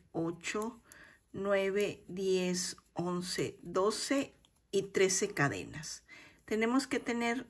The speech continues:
número impar. Empezamos con vuelta número uno. En la siguiente cadena vamos a tejer un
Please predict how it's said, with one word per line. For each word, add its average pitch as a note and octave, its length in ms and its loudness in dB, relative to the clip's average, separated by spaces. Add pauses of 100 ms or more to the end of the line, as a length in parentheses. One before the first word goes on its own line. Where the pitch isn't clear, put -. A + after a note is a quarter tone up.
(160)
número G#3+ 640 0
impar. D#3 560 0 (1600)
Empezamos A#3+ 600 6
con G3+ 220 0
vuelta G#3 300 4
número A3+ 380 4
uno. G3 420 4 (1160)
En E3 140 -2
la F3 100 -2
siguiente F3 440 0
cadena F3 460 2
vamos D#3+ 320 0
a D3+ 100 -2
tejer D#3 340 -2
un D#3 360 0